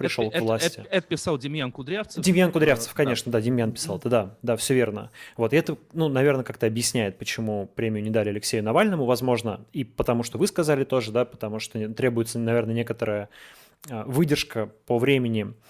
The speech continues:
Speaker 2: А, но ведь к Дмитрию Мурат-, к Дмитрию Муратову миллион претензий у, так сказать, а, безупречных людей, да, там, финан-, непонятное финансирование "Новой газеты", вроде как из источников, близких к
Speaker 1: Понятное.
Speaker 2: Ростеху,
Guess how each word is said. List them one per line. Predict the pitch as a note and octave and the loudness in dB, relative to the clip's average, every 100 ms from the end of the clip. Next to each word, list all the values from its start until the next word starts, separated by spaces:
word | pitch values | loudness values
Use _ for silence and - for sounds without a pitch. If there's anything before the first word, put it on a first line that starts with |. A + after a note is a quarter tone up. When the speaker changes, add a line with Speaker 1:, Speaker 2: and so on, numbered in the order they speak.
| - - - - | -20 -20 -18 -16
Speaker 2:
А, | - A#2+ A2+ A2+ | -4 0 0 0
но | D#3 D#3+ | 2 4
ведь | E3 D#3+ - - - | 4 2 0 -4 -6
к | - | -4
Дмитрию | C3 D#3+ D3 C3+ | -2 -2 -2 0
Мурат-, | C3+ D#3 - | 2 0 -2
к | - C3 | -8 -4
Дмитрию | D3 C#3+ C3+ | -4 0 0
Муратову | C3 D3 D3 A#2+ A#2 A2+ A2+ A2+ | 2 0 0 -2 0 0 0 -2
миллион | C3 C#3+ D3+ C#3+ | 0 2 4 4
претензий | C3 - G3+ D#3+ C3 G#2+ G#2+ | 0 0 0 0 0 -2 -2
у, | C3 A#2 A2+ A2 | -4 -2 -2 -4
так | A2 | -8
сказать, | - A2+ A#2+ A#2 - - - - - | -6 0 0 0 -8 -14 -20 -20 -14
а, | C3+ A2+ A2 G#2+ | -4 -2 0 -2
безупречных | A#2 B2+ C3 C#3 B2+ A2 - | -2 -2 2 2 0 -6 -4
людей, | A#2+ A#2 G#2 | -2 0 0
да, | G#2 B2 B2+ | 0 0 0
там, | G#2+ G2 F#2+ - - | -4 -8 -10 -18 -16
финан-, | - C3+ C#3 E3+ | -2 0 0 2
непонятное | D3 D3 D3 C#3+ C3 | 0 2 2 2 -2
финансирование | B2+ B2 B2 C#3 B2 A2+ | -2 -2 0 0 0 -2
"Новой | A#2 A2 G#2 | -2 -2 -2
газеты", | G#2+ G2+ G3 F#3+ D3+ | -2 0 -2 0 -2
вроде | C3 C3+ B2+ | 0 0 0
как | B2 B2+ A#2 | 0 -2 -2
из | B2 B2 | -6 -4
источников, | A#2+ - C3+ - A#2 A2 | -4 -2 -2 -4 -6 -4
близких | A#2 B2+ - A#2 A2+ | -2 -4 -4 -6 -2
к | |
Speaker 1:
Понятное. | |
Speaker 2:
Ростеху, | B2 - F#2+ B2+ - A2+ | 0 -2 0 -2 0 -8